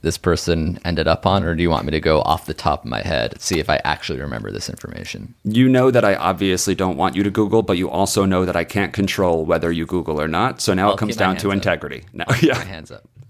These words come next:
Speaker 2: Okay.
Speaker 1: Hands
Speaker 2: The
Speaker 1: are
Speaker 2: first
Speaker 1: up.
Speaker 2: player for who do they play for?
Speaker 1: This is a lot of pressure, 'cause if I don't get the first one, what,
Speaker 2: I
Speaker 1: am I gonna get
Speaker 2: mean,
Speaker 1: seven of eight?
Speaker 2: I mean, there's a, I mean, we'll find out. First player, who do they play for?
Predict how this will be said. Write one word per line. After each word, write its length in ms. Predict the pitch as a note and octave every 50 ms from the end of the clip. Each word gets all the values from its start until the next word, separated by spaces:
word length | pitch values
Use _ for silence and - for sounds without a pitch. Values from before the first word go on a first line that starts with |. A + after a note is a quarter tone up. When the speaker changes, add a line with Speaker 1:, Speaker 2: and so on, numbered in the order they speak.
| -
Speaker 2:
Okay. 300 | G2+ G2+ G2 - D2 - - _ - - - - - -
Speaker 1:
Hands 120 | - F2+ -
Speaker 2:
The 60 | B2
Speaker 1:
are 40 | -
Speaker 2:
first 240 | F3+ G3+ G3+ - -
Speaker 1:
up. 20 |
Speaker 2:
player 440 | - E3 C#3+ A#2+ F#2+ D#2 D2+ E2+ - _ _ _ _
for 280 | _ - - G#2+ G2+ F#2+
who 340 | - - C3+ D3 D#3 E3+ D#3+
do 260 | A#2+ C#3+ D3 D3 C#3
they 160 | B2+ C3 B2+
play 300 | B2+ B2+ - A2+ G2 F#2
for? 260 | - - E2+ C#2 B1+
Speaker 1:
This 80 | - B2 C3 A#2
is 40 | A2 - -
a 60 | -
lot 300 | A2+ A2+ A2+ A2+ A2+ A2
of 80 | G#2 F#2+
pressure, 280 | - G#2+ G2+ - - -
'cause 120 | - A2 G2+
if 80 | G#2 A#2
I 80 | C3+ D3
don't 120 | D3+ D3+
get 140 | - A2+ -
the 80 | - -
first 300 | - C#3+ C#3 - - -
one, 260 | A1 G#1+ B1 - - _ _ _ _ _ _ _
what, 120 | - G#2 -
Speaker 2:
I 40 | D3+
Speaker 1:
am 80 | D3
I 20 | C#3+
gonna 120 | E3 E3
get 180 | E3+ E3+ E3+ E3
Speaker 2:
mean, 80 | -
Speaker 1:
seven 260 | - C3+ A#2 A2+ A#2
of 100 | A2 G#2
eight? 280 | G#2+ A#2+ C#3 F3+ - - _ _ _ _ _ -
Speaker 2:
I 80 | - C3+
mean, 160 | C#3+ D#3+ D#3
there's 160 | D3+ E3+ C3+
a, 80 | D#3 C3+
I 180 | A#2 F2+ F#2 G2
mean, 400 | G2+ G#2 G#2+ A2 G#2+ F#2+ F#2+ -
we'll 160 | F2+ G2+ G#2
find 280 | G#2 - B2+ C#3 D3+ E3
out. 300 | G3 - - - - - _ _ _ _ _ _ -
First 300 | - D#3 F3 F3 - -
player, 360 | E3+ C#3+ A2 E2 C#2 A#1 - _ _ _ _ - -
who 160 | G2 G#2 A#2
do 140 | B2 C3+ C#3
they 160 | B2 C3 C3
play 240 | B2+ - C3 A#2+ A#2+
for? 400 | A#2 - - F2 C#2+ C2 D#2 -